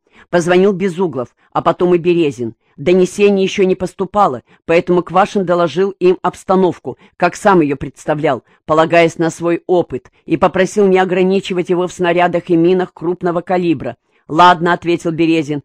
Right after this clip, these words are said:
«расходуй. Не смотри, держи высоту. Дело чести, понимаешь? Уже во фронт сообщили, что держим». Командующий не только сдержал своё слово в отношении боеприпасов,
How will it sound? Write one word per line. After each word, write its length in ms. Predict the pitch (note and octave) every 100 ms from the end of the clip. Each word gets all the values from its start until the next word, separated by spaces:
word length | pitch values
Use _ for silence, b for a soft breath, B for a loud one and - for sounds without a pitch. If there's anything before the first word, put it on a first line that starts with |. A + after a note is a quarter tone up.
| b -
«расходуй. 760 | E3 F#3 - F3+ F3 E3 D#3+ - _ _ -
Не 260 | C#3 F3
смотри, 680 | F#3 G3 G3 G3 F3+ F3 D#3+ _
держи 420 | C#3+ F#3 D3+ G3
высоту. 680 | F#3+ F#3+ G3+ F#3+ - E3+ E3 - _ _ -
Дело 320 | C#3 G3+ G3+
чести, 480 | G3+ G#3+ G3 - F#3+
понимаешь? 760 | F#3+ F#3 F#3+ G3+ F#3+ D#3 - _
Уже 260 | - E3 G3
во 140 | F#3+
фронт 380 | G3 G3 A3 G#3+
сообщили, 600 | - G3+ G3+ - G#3+ F#3
что 260 | F3 - F#3
держим». 580 | D#3+ G#3 F3 B2+ C#3 - _ _ _ _ -
Командующий 680 | D3+ D#3+ E3 D#3 D3+ D3
не 120 | C#3+
только 360 | C#3 F#3+ G3+ F#3+
сдержал 520 | D3+ F3 D#3 D#3+ E3+
своё 340 | - D#3+ D#3+ D#3+
слово 380 | - D#3+ D3+
в 80 | D3+
отношении 540 | D3+ D3+ - D#3+ D3 D3
боеприпасов, 840 | D3 D3 C#3+ C#3+ C#3+ C#3 - C3+